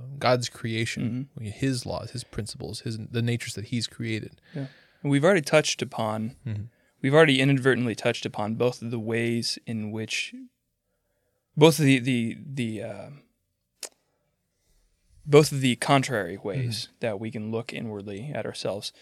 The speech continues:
Speaker 1: Right.
Speaker 2: One is the tabula rasa, you know,
Speaker 1: Right.
Speaker 2: this idea that we are kind of a blank slate and these, these
Speaker 1: There is no human nature.
Speaker 2: There is no human nature. It's all just sort of, it's all just there, and there's
Speaker 1: Yeah.
Speaker 2: no proper way of ordering it. The only
Speaker 1: Yeah.
Speaker 2: way that we, only way we know to order it is because God basically just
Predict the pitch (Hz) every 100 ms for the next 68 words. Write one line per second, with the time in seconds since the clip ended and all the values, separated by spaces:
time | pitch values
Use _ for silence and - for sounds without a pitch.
0 | - - 113 151 156 139 131 123 - -
1 | 113 101 104 123 110 95 107 120 139 -
2 | 107 101 110 107 107 110 117 110 - 120
3 | 117 117 117 113 113 120 113 107 - 104
4 | 95 - 110 104 104 - _ _ 202 120
5 | 107 104 - _ - 120 123 131 123 113
6 | 110 110 98 98 131 143 147 147 143 139
7 | 143 139 117 - 123 104 117 120 117 120
8 | - - _ - - 127 120 113 - -
9 | - 131 156 156 143 135 113 135 139 -
10 | 123 120 120 127 123 120 - 131 139 135
11 | 131 120 123 135 117 95 98 - 123 117
12 | 123 127 123 123 107 - 117 123 131 127
13 | 123 120 117 107 113 123 117 113 117 117
14 | 110 104 110 107 104 107 - 101 107 107
15 | -